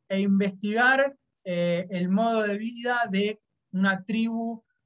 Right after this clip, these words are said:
eh, en nuestro norte, o, eh, hacer una nota sobre las penurias que pasa cualquier barrio del conurbano bonaerense,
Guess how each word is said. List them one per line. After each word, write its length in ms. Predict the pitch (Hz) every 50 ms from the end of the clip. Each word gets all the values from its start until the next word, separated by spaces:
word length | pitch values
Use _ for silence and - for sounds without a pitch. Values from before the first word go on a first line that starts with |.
| _ _ -
eh, 300 | 165 160 156 156 160 -
en 260 | - 160 160 165 160
nuestro 380 | 160 160 165 - - 180 170 170
norte, 680 | 208 240 269 277 285 285 285 294 294 285 285 302 302 - _ _ _ _ _ _ _ _
o, 440 | 214 220 226 240 254 262 262 262 - _ _ _ _ _
eh, 640 | 185 175 170 165 160 156 151 151 151 151 151 151 156 -
hacer 340 | 175 165 165 - 220 220 220
una 160 | 208 196 185
nota 320 | 190 214 233 226 233 208 196
sobre 280 | - 208 214 220 208
las 160 | 190 170 180 -
penurias 420 | 175 175 180 196 214 208 214 190 185
que 80 | 170
pasa 440 | - - 196 202 202 - 220 202 196
cualquier 400 | - 165 160 160 - - 202 196
barrio 440 | 185 190 185 196 190 190 180 175 170
del 220 | 160 156 151 151 -
conurbano 500 | - 151 160 151 156 170 170 165 160 147
bonaerense, 760 | 147 143 147 156 202 226 247 254 247 247 - 254 254 269